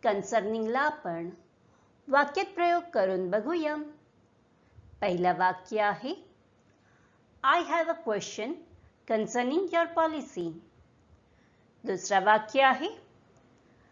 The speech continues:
"I need more information concerning the meeting।" तीसरा वाक्य है, "The letter was concerning the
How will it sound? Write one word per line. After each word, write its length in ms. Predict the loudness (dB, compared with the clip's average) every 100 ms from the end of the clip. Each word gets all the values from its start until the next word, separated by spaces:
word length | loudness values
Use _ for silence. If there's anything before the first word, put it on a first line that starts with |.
| _ _ 0
"I 80 | 2
need 300 | 2 0 2
more 140 | 2 2 0
information 840 | -2 6 6 6 0 -6 -6 -6 -6 -12 -20 _ _ _ 2
concerning 540 | 2 2 0 2 -2 -4 0
the 100 | 4
meeting।" 500 | 4 2 -2 -6 -6 -10 -20 -20 _ _ _ _ _ _ _ _ _ -20 -20 -20 -20 -20 -6 6
तीसरा 340 | 6 6 6
वाक्य 480 | 8 8 6 4 6
है, 280 | 6 4 -6 -8 -20 -20 _ -20 -20 -20 _ -20 _ _ _ -4
"The 140 | 4 6
letter 360 | 4 2 0 2
was 220 | 0 -2 2
concerning 540 | 2 4 -2 -2 0 -2 -6 -16 0
the 140 | 2